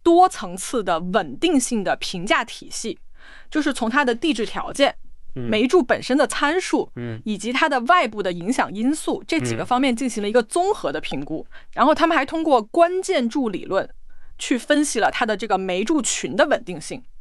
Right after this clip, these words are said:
Speaker 1: 也找出了其中的两个关键柱。
Speaker 2: 嗯。
Speaker 1: 这两个关键柱的安全系数是略低于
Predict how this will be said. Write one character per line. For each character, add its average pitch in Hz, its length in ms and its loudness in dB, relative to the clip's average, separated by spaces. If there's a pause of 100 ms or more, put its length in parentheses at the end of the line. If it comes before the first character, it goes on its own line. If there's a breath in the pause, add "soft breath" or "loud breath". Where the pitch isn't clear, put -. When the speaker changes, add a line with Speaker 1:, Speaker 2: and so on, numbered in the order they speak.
(380 loud breath)
Speaker 1:
也 262 180 4
找 - 240 0
出 - 120 -8
了 233 100 0
其 226 160 -4
中 262 160 2
的 269 80 4
两 220 180 0
个 165 120 -8
关 247 220 4
键 254 200 2
柱。 254 240 -4
Speaker 2:
嗯。 117 240 -8 (120)
Speaker 1:
这 - 80 0
两 247 140 4
个 202 80 -4
关 277 160 2
键 294 140 0
柱 262 100 -2
的 226 80 2
安 277 180 0
全 208 200 -2
系 262 200 -2
数 240 140 -4
是 214 300 -2
略 302 280 6
低 247 340 0
于 170 360 -4